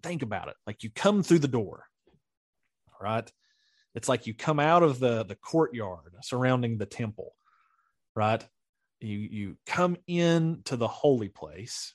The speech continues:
right? Which is, you know, you come into your building, and then at the top, this is the, you know, traditionally in churches,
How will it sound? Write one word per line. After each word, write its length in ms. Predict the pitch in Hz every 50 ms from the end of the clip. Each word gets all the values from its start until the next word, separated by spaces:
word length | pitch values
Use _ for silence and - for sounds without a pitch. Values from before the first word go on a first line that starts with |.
| _ _ -
right? 280 | 107 104 113 113 -
Which 280 | 120 120 117 113 - -
is, 260 | 101 101 101 104 -
you 140 | - 98 92
know, 180 | 87 92 - - -
you 160 | 135 120 113 -
come 200 | - - 123 123
into 240 | 117 113 107 104
your 100 | 104 98
building, 400 | 98 95 95 92 92 92 90 95 - - - - - - - -
and 140 | - 120 120
then 100 | 117 107
at 100 | 104 -
the 120 | - - -
top, 520 | - - - - 135 165 170 - - - - _ _ _ _
this 220 | - 135 165 -
is 100 | 160 -
the, 300 | - 110 95 - 64 - -
you 200 | - 67 76 -
know, 60 | - - - _
traditionally 680 | - - 127 117 139 160 156 - - 110 101 92 87
in 120 | 85 85 92
churches, 540 | - 117 104 92 - - 90 50 - -